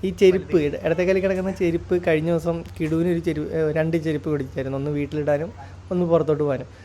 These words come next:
അപ്പോൾ കണ്ണമ്മോൻ അവൻ്റെ ചെരുപ്പിട്ട് നോക്കിയപ്പോഴത്തേക്കും നല്ല രസമായിട്ട് തോന്നിയായിരുന്നു. കറക്റ്റ് ഒരു ഇച്ചിരി വലുതാണെന്നേ ഉള്ളായിരുന്നു. അപ്പോൾ എന്തായാലും അതിൻ്റെ ഒരു ചെറുത്, ഏ, കുഞ്ചൂസ് ഈ കടയിൽ തന്നെ കണ്ടിട്ടുണ്ടായിരുന്നു. അപ്പോൾ അതുകൂടെ മേടിക്കാൻ പോവാണ്. ഇപ്പോൾ ഉടനെ ലൈറ്റ് കത്തുന്ന ഷൂ,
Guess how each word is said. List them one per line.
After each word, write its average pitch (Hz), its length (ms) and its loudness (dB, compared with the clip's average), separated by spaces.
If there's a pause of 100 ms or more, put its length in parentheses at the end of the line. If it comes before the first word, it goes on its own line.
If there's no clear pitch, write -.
(180)
അപ്പോൾ 165 220 -2
കണ്ണമ്മോൻ 165 380 2
അവൻ്റെ 175 180 2
ചെരുപ്പിട്ട് 165 400 0
നോക്കിയപ്പോഴത്തേക്കും 151 640 0
നല്ല 147 200 0
രസമായിട്ട് 143 520 -4
തോന്നിയായിരുന്നു. 131 520 -2 (340)
കറക്റ്റ് 156 280 -4
ഒരു 156 80 -4
ഇച്ചിരി 202 540 -4
വലുതാണെന്നേ 170 500 6
ഉള്ളായിരുന്നു. 131 360 -2 (540)
അപ്പോൾ 151 160 -4
എന്തായാലും 156 300 2
അതിൻ്റെ 151 220 2
ഒരു 147 80 -2
ചെറുത്, 151 540 0 (100)
ഏ, 160 100 -6
കുഞ്ചൂസ് 143 440 -6
ഈ 147 160 -6 (100)
കടയിൽ 143 220 -2
തന്നെ 147 120 -2
കണ്ടിട്ടുണ്ടായിരുന്നു. 135 760 -4 (180)
അപ്പോൾ 135 180 -4
അതുകൂടെ 135 260 -4
മേടിക്കാൻ 139 380 -4
പോവാണ്. 135 260 -6 (400)
ഇപ്പോൾ 156 220 0
ഉടനെ 165 360 2 (500)
ലൈറ്റ് 147 300 4
കത്തുന്ന 156 340 2
ഷൂ, 151 260 -2